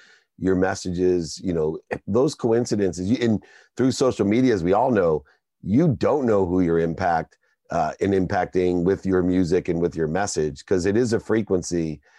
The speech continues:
uh, that resonates, and it's not all the time what your music,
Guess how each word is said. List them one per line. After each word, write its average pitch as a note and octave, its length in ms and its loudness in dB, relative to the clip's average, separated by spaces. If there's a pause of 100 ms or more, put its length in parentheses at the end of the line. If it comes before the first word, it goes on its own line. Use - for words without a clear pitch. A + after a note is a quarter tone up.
(140)
uh, E2 240 0
that F2+ 160 0
resonates, F2+ 640 0
and E2+ 120 -2
it's E2+ 140 -4
not G2+ 300 -2 (300)
all A2 200 0
the A2 80 0
time G2+ 280 -2
what F#2 140 0
your F2 120 -2
music, F#2+ 500 0